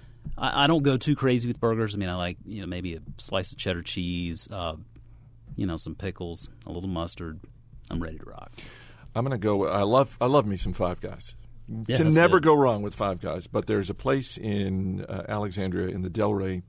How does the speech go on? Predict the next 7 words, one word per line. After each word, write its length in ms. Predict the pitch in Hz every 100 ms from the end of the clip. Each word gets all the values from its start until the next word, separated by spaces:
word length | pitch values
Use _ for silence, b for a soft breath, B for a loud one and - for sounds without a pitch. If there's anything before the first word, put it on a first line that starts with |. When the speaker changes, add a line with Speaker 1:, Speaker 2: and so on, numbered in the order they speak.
| -
Speaker 2:
neighborhood 460 | 92 87 87 87 - - -
here 220 | 107 95
in 80 | 90
Alexandria, 580 | 87 90 98 90 95 87 b b b -
called 260 | - 98 85
Holy 320 | 117 120 104
Cow. 380 | - 87 67